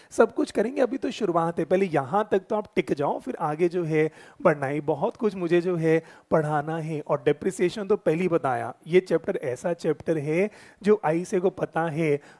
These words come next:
तुम पूरा फाउंडेशन में नहीं कर पाओगे। थोड़ा सा फाउंडेशन पढ़ा रही है, अभी थोड़ा पढ़ा रहा हूँ डेप्रिसिएशन,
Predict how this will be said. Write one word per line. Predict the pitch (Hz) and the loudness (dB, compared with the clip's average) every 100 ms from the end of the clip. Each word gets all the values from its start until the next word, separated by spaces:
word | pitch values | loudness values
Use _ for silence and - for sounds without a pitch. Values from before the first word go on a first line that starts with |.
| - | -4
तुम | 185 | -4
पूरा | 175 180 | -2 -4
फाउंडेशन | 180 156 147 151 156 175 | -2 -6 -2 -2 -2 -4
में | 165 | -4
नहीं | 156 151 | -6 -2
कर | 143 | -2
पाओगे। | 131 120 120 120 | -2 -4 -6 -8
थोड़ा | - 196 190 208 | -4 -2 0 -2
सा | 214 220 | -4 -6
फाउंडेशन | - 170 160 180 | -4 -6 -6 -6
पढ़ा | 151 139 | -2 -2
रही | 147 | 0
है, | 165 | -2
अभी | - | -2
थोड़ा | - 190 180 | -4 0 2
पढ़ा | 180 135 131 | 2 2 0
रहा | 151 | 0
हूँ | 254 | 0
डेप्रिसिएशन, | 214 - 190 175 156 151 | -2 0 -2 -2 -4 -6